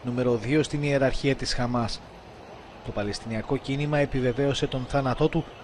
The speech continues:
όπως και εκείνων δύο διοικητών του στρατιωτικού του βραχίωνα, σε έκρηξη που σημειώθηκε στη λιβανική πρωτεύουσα, ενώ το Ισραήλ δεν έχει αναλάβει την ευθύνη.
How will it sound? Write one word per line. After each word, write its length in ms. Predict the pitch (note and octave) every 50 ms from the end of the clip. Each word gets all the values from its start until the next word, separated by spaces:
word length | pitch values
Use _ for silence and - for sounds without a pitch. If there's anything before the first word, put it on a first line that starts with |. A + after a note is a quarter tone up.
| - -
όπως 380 | - C3+ C#3+ - F3 E3+ - -
και 140 | - E3+ D#3+
εκείνων 520 | D3+ C3+ - - E3+ F#3 G3 F#3+ F3 D#3
δύο 200 | B2 D#3 F#3 F#3+
διοικητών 540 | E3 D3 E3+ E3+ D3+ - G3 - E3 F3 F3+
του 120 | - F#3 E3+
στρατιωτικού 640 | - - D#3+ D3+ C#3 - D#3 - - - - F#3+
του 100 | - F3
βραχίωνα, 600 | D3+ D#3+ D3 B2+ - - D3+ D#3+ F3 F#3 F#3+ E3+
σε 160 | - - C#3+
έκρηξη 500 | C3+ C#3+ D#3+ D#3 - E3 D#3+ - - F3
που 100 | D#3 -
σημειώθηκε 640 | C3+ - - D3 D3 D3 D3+ D3 - - - D#3 C#3+
στη 140 | - -
λιβανική 420 | C#3+ C#3+ C3 C#3+ C3+ C3+ - - -
πρωτεύουσα, 640 | - C3+ B2+ - D3 E3 E3 D#3+ D3+ - F3+ D#3 - - - - - - -
ενώ 160 | - C#3 D#3+ E3+
το 100 | F#3+ F#3+
Ισραήλ 460 | F3+ D#3 C3+ E3+ D#3+ E3 F#3 G3 F3+ C3+ A#2
δεν 180 | D3 F3 F#3
έχει 240 | F#3 E3+ - - E3+
αναλάβει 380 | D#3 D3 C#3+ C#3 C#3 C#3 B2+ B2+
την 120 | C3 B2+
ευθύνη. 440 | B2 A#2 - - A2+ G#2 F#2+ F2+ D#2